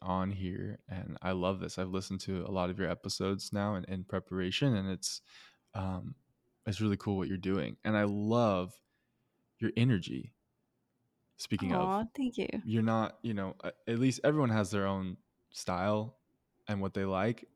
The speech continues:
Speaker 1: and so many podcasts are, you know, I turn them on, it's like they're yelling at you, and the, it's, like,
Speaker 2: <laughs> Yes.
Speaker 1: super high energy, and it's got all these edits and
Speaker 2: Yeah.
Speaker 1: cuts, and I s-, I know what they're doing, and that works for some people, but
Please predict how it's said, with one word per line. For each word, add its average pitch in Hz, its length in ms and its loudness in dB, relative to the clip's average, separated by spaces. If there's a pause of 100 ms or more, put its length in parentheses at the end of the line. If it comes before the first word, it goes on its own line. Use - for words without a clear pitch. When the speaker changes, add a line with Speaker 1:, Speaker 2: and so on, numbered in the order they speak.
(240)
Speaker 1:
and 101 180 -4
so 113 140 0
many 107 200 2
podcasts 98 500 -4
are, 92 260 -4 (1080)
you 104 120 0
know, 95 120 0
I 95 40 -4
turn 107 200 0
them 101 140 0
on, 98 200 0
it's 90 140 -6
like 101 120 -4
they're 104 100 0
yelling 95 460 2
at 104 140 0
you, 123 280 4 (240)
and 101 240 0
the, 101 140 -2
it's, - 260 -6
like, 101 240 0
Speaker 2:
<laughs> - 0 -
Yes. - 280 6
Speaker 1:
super 143 60 2
high 135 260 4
energy, 120 760 4
and 95 100 0
it's - 240 -2
got 117 180 2
all 113 100 4
these 107 200 2 (100)
edits 185 320 10
and 180 120 6
Speaker 2:
Yeah. - 20 4
Speaker 1:
cuts, - 360 0
and 107 260 0
I 110 100 6
s-, - 260 -2
I 113 120 4
know 127 300 10
what 123 200 8
they're 101 160 2
doing, 104 680 -2 (140)
and 101 120 2
that 73 140 -2
works 87 300 -4
for 110 100 -4
some 120 220 -2
people, 127 300 0
but 120 140 -6